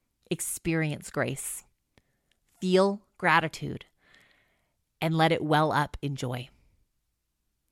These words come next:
And then we celebrate, embracing the vulnerability of that joy and the trust it invites us into. What is true is joy, so we celebrate.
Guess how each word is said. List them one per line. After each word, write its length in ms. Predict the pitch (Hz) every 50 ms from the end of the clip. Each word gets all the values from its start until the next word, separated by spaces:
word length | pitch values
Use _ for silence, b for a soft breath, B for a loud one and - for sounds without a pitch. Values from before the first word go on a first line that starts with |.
| _ b b b b b b b -
And 240 | 156 160 156 151
then 200 | 156 160 170 190
we 140 | 190 202 196
celebrate, 920 | - - - - 208 185 196 190 165 - 127 107 90 - - - - - _ _ _ _ _ _ _ _ _
embracing 880 | 175 185 180 - - 170 175 185 185 - - - 151 131 131 127 139 156 175
the 100 | 160 170
vulnerability 720 | 143 156 156 151 151 151 143 175 175 185 196 185 196 202 -
of 140 | 156 151
that 220 | - 151 147 - 156
joy 360 | - 165 147 139 131 127 127
and 140 | - 131 135
the 60 | 139
trust 680 | 139 - - - - 185 180 - - - - - - - _
it 120 | 156 151
invites 340 | 151 147 135 131 131 - -
us 140 | 131 - -
into. 320 | 120 104 113 - - 110 - - _ _ _ _ _ _ _ _ _ _ _ _ _ _ _ _ _ _ _ _ _ _ _ _ - - _ _ _ _ _ _ _ _ _
What 180 | 185 202 190 190
is 180 | 180 - -
true 420 | - - - 262 254 262 285 294 277
is 220 | - 208 175 160
joy, 420 | 151 139 170 156 151 143 135 139 - - _ _ _ _ _ _ _ _
so 160 | - 202 180
we 60 | 180
celebrate. 540 | - 190 175 196 196 - 135 101 - - -